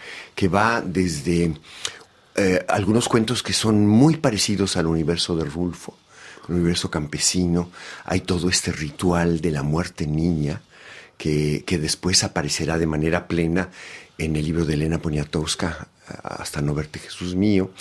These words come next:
y al mismo tiempo cuentos completamente fantásticos. Eh, es decir, va de un costumbrismo, eh, trascendental a, a una, a una invención completamente libre,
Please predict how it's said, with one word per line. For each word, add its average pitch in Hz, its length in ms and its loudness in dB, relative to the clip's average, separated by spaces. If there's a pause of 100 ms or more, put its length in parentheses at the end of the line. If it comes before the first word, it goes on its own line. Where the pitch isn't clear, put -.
(380)
y 117 100 4
al 120 100 4
mismo 139 280 2
tiempo 147 640 4 (260)
cuentos 113 360 0
completamente 95 640 2
fantásticos. - 1000 -4 (440)
Eh, 85 240 2
es 104 120 2
decir, 110 340 4
va 123 120 4
de 110 140 4
un 127 220 6
costumbrismo, 107 1400 2 (400)
eh, 85 400 0 (300)
trascendental 101 960 2 (600)
a, 87 360 2
a 90 260 0
una, 98 800 4
a - 180 -4
una 98 280 4
invención 92 840 4
completamente 90 800 2
libre, 95 500 2